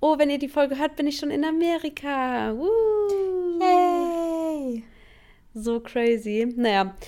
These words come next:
Speaker 1: jedenfalls, ähm, bin ich jetzt gestern, ähm, ja gelaufen,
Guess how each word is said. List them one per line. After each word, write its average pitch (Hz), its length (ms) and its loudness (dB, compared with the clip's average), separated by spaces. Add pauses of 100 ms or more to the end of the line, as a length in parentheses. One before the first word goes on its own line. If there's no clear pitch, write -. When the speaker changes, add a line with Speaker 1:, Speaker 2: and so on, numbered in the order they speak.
(180)
Speaker 1:
jedenfalls, 247 540 2
ähm, 226 160 -2
bin 220 120 -4
ich 220 100 -4
jetzt - 440 -12
gestern, 233 760 -4
ähm, 214 200 -4
ja 214 200 -2
gelaufen, 220 640 -4